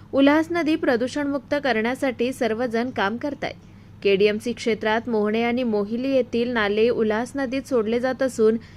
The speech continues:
यामुळे प्रदूषण होण्याची शक्यता आहे. त्यासाठी हे सांडपाणी थेट नदीत न सोडता त्यावर, पाण्यावर प्रक्रिया करून,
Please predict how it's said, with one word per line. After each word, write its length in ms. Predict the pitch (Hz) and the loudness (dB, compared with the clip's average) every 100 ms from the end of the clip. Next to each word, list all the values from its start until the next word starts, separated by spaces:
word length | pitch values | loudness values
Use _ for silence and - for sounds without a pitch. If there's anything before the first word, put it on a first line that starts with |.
| - - | -16 0
यामुळे 340 | 254 277 302 | 4 4 4
प्रदूषण 480 | 330 277 214 247 285 | 2 2 2 0 0
होण्याची 440 | 285 269 269 269 269 | -2 0 -2 -2 -4
शक्यता 500 | - 202 - 262 294 | -4 -4 -4 -2 -2
आहे. 420 | 233 208 - - - - | 0 -4 -6 -20 -20 -2
त्यासाठी 380 | 262 269 320 320 | 0 4 2 2
हे 120 | 339 | 0
सांडपाणी 600 | 320 254 240 262 277 254 | 2 0 0 0 0 0
थेट 260 | 285 254 247 | 0 0 0
नदीत 300 | 254 233 214 262 | 0 -2 -2 -4
न 140 | 233 269 | -2 -2
सोडता 440 | 277 240 214 233 | 0 0 0 -2
त्यावर, 440 | 240 226 226 247 | 0 0 2 0
पाण्यावर 960 | 254 - - 233 214 220 240 254 254 269 | -2 -4 0 4 4 2 0 0 2 0
प्रक्रिया 600 | 269 - 208 - 254 285 | -2 -2 -2 0 -2 -2
करून, 360 | 294 233 214 | 2 2 2